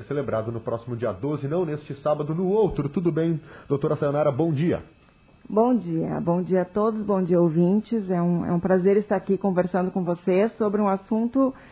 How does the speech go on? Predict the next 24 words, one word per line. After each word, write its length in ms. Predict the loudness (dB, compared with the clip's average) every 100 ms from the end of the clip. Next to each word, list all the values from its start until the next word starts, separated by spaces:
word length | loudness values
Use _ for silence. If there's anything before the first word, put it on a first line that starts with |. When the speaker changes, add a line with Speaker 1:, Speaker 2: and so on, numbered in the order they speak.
| -20 -10
Speaker 2:
que 120 | 0 2
realmente, 680 | 2 2 4 4 2 -2
né, 400 | -2 0 0 0 -2
por 140 | -4
causa 580 | 0 2 2 2 0 -4 -12 -20 -20 -20 -12 -6
até 260 | 0 2
da 140 | 4 2
data 320 | 2 2 0
que 100 | -2
se 80 | -2
aproxima 520 | -2 -6 -4 -4 -2
comemorativa 760 | -2 -2 0 -2 -2 -2 0
do 120 | 0 0
Dia 160 | 0
dos 120 | 0
Namorados, 680 | 0 0 2 2 2 2 0 -4 -20 -20 -20 -20 -20 -20 -10 -2
ãh, 540 | 2 4 4 4 2 2
é 160 | 2
um, 140 | 2 2
é 100 | 2
um 80 | 2
assunto 380 | 2 2 2
bem 200 | 2 2
pertinente 720 | 2 2 2 2 4 2 -2